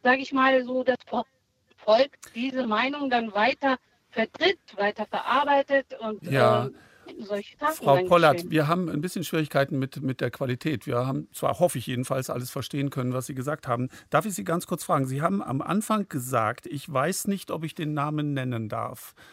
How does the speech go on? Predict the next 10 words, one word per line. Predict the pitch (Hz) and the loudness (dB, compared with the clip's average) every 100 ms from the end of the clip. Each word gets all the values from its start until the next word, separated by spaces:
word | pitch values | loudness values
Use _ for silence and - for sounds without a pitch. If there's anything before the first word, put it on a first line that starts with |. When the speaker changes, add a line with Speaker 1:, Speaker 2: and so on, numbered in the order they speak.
| - - | -14 -2
Speaker 2:
Warum | 131 185 | 0 2
Speaker 1:
Ja. | 185 | 2
Speaker 2:
haben | 180 | 0
Sie | 165 | -2
diesen | 160 160 160 | -4 -2 0
Satz | 151 151 | 2 0
eingeschoben? | - 135 127 - 117 - 113 _ _ _ _ _ _ _ _ _ _ _ _ - - | -4 -4 -6 -8 -10 -12 -14 _ _ _ _ _ _ _ _ _ _ _ _ -4 2
Speaker 1:
Aus | 247 - | 2 4
rechtlichen | 311 - 214 208 | 2 2 -2 -2
Gründen, | 180 190 175 | 0 -2 -2